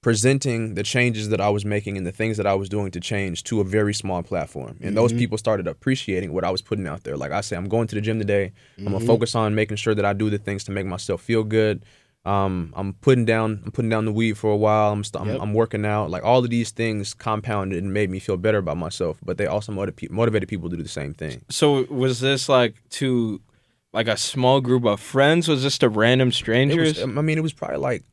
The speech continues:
Speaker 1: it was,
Speaker 3: Or
Speaker 1: well,
Speaker 3: both?
Speaker 1: mostly people that I knew, but,
Speaker 3: Okay.
Speaker 1: you know, it's just, like, some, some were just Instagram friends too. I probably had a cool, like, eighty, ninety followers on that page. Like, it
Speaker 3: Mm-hmm.
Speaker 1: wa-, it was more close knit,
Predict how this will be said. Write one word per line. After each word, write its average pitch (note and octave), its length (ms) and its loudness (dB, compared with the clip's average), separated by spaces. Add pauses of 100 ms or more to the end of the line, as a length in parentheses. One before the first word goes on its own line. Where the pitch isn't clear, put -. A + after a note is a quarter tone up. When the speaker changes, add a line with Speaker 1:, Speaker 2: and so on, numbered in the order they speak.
(140)
Speaker 1:
it F#3 60 4
was, F#3+ 140 4
Speaker 3:
Or B2+ 60 0
Speaker 1:
well, C#3 140 6
Speaker 3:
both? C#3 80 6
Speaker 1:
mostly G3 200 4
people D3+ 260 -2
that B2+ 120 2
I A#2 80 2
knew, A2+ 320 -2
but, G#2+ 280 2
Speaker 3:
Okay. G#2 120 0
Speaker 1:
you A#2 60 0
know, A2+ 100 2
it's A#2+ 160 0
just, A#2 140 -6
like, A2 240 0
some, C3 160 -2
some D3 240 -2
were C3+ 80 2
just A#2+ 120 -2
Instagram G#2+ 460 -4
friends G#2 240 -4
too. G#2+ 140 -2
I G2+ 40 0
probably C#3+ 260 -2
had A2+ 160 0
a F#2+ 40 -4
cool, A2 280 -2
like, G2 240 0
eighty, G2+ 280 -2
ninety G2+ 300 -4
followers F#2+ 420 0
on G2 120 -4
that F#2+ 120 -4
page. G2 380 -2
Like, B2+ 140 4
it C3 80 4
Speaker 3:
Mm-hmm. A#2+ 80 -2
Speaker 1:
wa-, - 80 -4
it A#2+ 60 0
was A#2+ 160 0
more A#2+ 220 2
close A#2 340 2
knit, G#2+ 240 -2